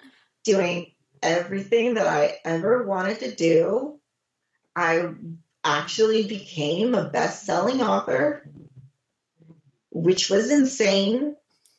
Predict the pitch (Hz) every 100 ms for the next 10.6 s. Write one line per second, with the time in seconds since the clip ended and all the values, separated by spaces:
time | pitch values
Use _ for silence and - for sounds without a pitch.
0 | _ _ _ _ _ - 165 185 196 190
1 | 196 220 220 214 - 196 190 190 196 196
2 | 220 220 254 262 - - 185 175 170 220
3 | 214 220 240 220 185 175 - - - 220
4 | 277 294 - _ _ - 165 143 165 190
5 | 226 262 285 262 277 277 320 - _ _
6 | _ _ _ 165 _ 151 143 147 - -
7 | - - 247 302 262 247 - 202 220 220
8 | 220 196 196 220 220 208 196 175 165 160
9 | 151 180 196 220 247 214 214 202 196 185
10 | 165 147 143 - -